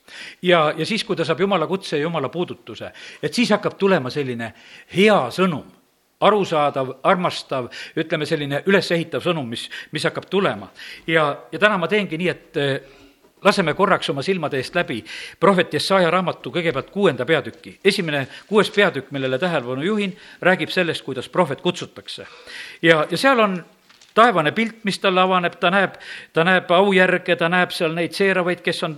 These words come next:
trooni ümber, ta näeb seda ja kuuleb seda, mida seal räägitakse. Kaheksas salm ütleb: "Ja ma kuulsin issanda häält küsivat, keda ma läkitan, kes meilt läheks.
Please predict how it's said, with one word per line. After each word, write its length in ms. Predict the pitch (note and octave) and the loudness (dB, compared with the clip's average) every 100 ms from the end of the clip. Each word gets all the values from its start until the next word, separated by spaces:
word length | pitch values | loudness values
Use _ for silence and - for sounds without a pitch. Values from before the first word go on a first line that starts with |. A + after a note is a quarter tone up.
| - | -2
trooni 300 | F#3 F#3+ F3 | 0 0 0
ümber, 320 | F#3 E3 F3 D#3+ - - - - | -2 0 -2 -4 -12 -18 -8 0
ta 100 | E3+ | 2
näeb 260 | F3 F#3+ F#3 | 4 2 0
seda 280 | F#3+ F#3 F3+ E3+ D#3+ - E3 D3+ D3 | -2 0 2 2 -2 -8 -6 -4 0
ja 140 | D#3+ | 0
kuuleb 280 | E3 G3+ F#3 | 2 2 2
seda, 180 | - F3+ E3+ | 2 0 0
mida 200 | E3+ D#3 | 0 0
seal 160 | C#3+ | 2
räägitakse. 800 | C#3+ F#3+ F3 E3+ E3 - - E3 - - - | 4 4 2 -4 -6 -4 0 0 0 -8 2
Kaheksas 400 | G3 F#3+ E3 - | 4 4 -2 0
salm 240 | G3 F3+ | 0 0
ütleb: 220 | F#3 D#3 | -6 -6
"Ja 60 | D3 | -6
ma 80 | C#3+ | -6
kuulsin 480 | G3 G3 - D#3+ C#3 - | -4 -4 -4 -6 -6 -4
issanda 380 | F#3 F3 F3 | -2 0 2
häält 160 | F#3 - | 2 2
küsivat, 480 | G3+ E3+ D3+ D3 - - - | -2 0 0 -2 -6 -20 0
keda 240 | G3 G3 | 2 4
ma 140 | D3 E3 | 2 2
läkitan, 560 | G#3 F3+ - E3 C#3+ - - | 2 -2 -4 -4 -4 -10 0
kes 200 | G3 F#3+ | 0 2
meilt 320 | F3 G#3+ D#3 | 2 0 2
läheks. 580 | F3+ G3+ D3+ - - - | 4 4 2 -2 -10 -12